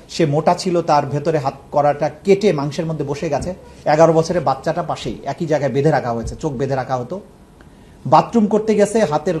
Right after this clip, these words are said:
হাতকড়া খুলে দেয়নি মহিলা, তার মেয়ে, এগারো বছরের মেয়ে তখন তাকে সাহায্য করেছে, তার হাতটা, হাতকড়াটা খুলে দিয়েছে।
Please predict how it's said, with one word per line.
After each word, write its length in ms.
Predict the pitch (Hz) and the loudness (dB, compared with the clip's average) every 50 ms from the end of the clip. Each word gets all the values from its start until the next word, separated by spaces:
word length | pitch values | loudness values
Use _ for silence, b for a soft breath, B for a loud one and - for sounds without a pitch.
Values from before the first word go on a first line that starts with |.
| - - | -4 -4
হাতকড়া 340 | 160 - - - 160 151 | -6 -4 -2 0 0 0
খুলে 220 | 151 - 160 147 143 | 0 -2 -4 -2 0
দেয়নি 280 | 131 120 110 104 92 90 110 | 0 0 -2 -4 -8 -8 -6
মহিলা, 320 | 139 139 139 117 104 92 - - - - - - - - - - | -4 -4 -4 -4 -6 -8 -10 -16 -20 -20 -20 -20 -20 -20 -12 -4
তার 140 | - 143 139 131 123 | 0 0 0 0 -2
মেয়ে, 340 | 120 131 147 170 180 185 185 | -4 -2 0 0 0 0 0
এগারো 280 | 170 156 143 160 151 | -2 0 2 2 0
বছরের 300 | 147 147 147 - 160 156 | 0 -2 -4 -4 -6 -6
মেয়ে 200 | 139 139 151 165 | -4 -4 -4 -2
তখন 240 | 156 156 143 151 143 | -2 -4 -4 -4 -6
তাকে 180 | 131 123 - 135 | -8 -8 -10 -10
সাহায্য 340 | - 131 117 113 117 123 | -10 -8 -8 -8 -8 -10
করেছে, 320 | 104 120 110 104 - - - - - - - - - - | -8 -8 -10 -10 -10 -14 -16 -18 -20 -20 -20 -20 -12 -2
তার 140 | - 151 147 | 0 0 2
হাতটা, 500 | 139 139 - - - - 180 185 - 131 113 | 2 -2 -4 -4 -4 -4 -2 -2 -2 -6 -8
হাতকড়াটা 380 | 117 117 - - 127 123 123 123 | -10 -8 -8 -8 -8 -6 -8 -8
খুলে 200 | - 143 139 131 | -6 -4 -4 -4
দিয়েছে। 300 | 110 104 95 - - | -4 -6 -10 -12 -16